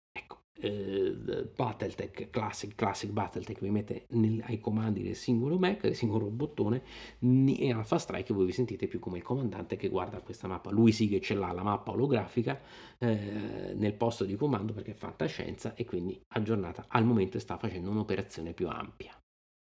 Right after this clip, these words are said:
No, come comandante dei carro nella seconda guerra mondiale, che, ah, è così che, allora è così che i tedeschi hanno travolto la Polonia e la Francia nel trentanove e nel quaranta, perché c'erano le mappe olografiche dentro i carri.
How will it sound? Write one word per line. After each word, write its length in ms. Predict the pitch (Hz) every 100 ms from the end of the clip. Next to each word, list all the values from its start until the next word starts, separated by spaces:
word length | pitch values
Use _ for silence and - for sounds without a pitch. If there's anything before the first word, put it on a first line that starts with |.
| _ -
No, 120 | 107
come 160 | 101 92
comandante 500 | 90 90 180 - 95
dei 120 | 90
carro 480 | 92 92 95 95 90
nella 360 | 92 92 90
seconda 280 | - 98 92
guerra 200 | 92 90
mondiale, 380 | 87 87 101 87
che, 80 | 127
ah, 120 | 117
è 100 | 95
così 300 | 120 113 120
che, 260 | - 98 92
allora 300 | 117 143 98
è 40 |
così 220 | - 120
che 80 | 107
i 40 |
tedeschi 320 | 98 101 92 92
hanno 140 | 90
travolto 460 | 98 95 92 - 95
la 100 | 98
Polonia 360 | 104 95 95
e 20 |
la 80 | 92
Francia 340 | 92 95 92 95
nel 80 |
trentanove 380 | - 90 - 98
e 80 | 98
nel 80 | 92
quaranta, 320 | 101 90 104
perché 140 | 101
c'erano 260 | 98 117 113
le 60 | 107
mappe 280 | 113 110
olografiche 420 | 98 101 104 113 101
dentro 220 | 101 110
i 20 |
carri. 320 | 101 95 -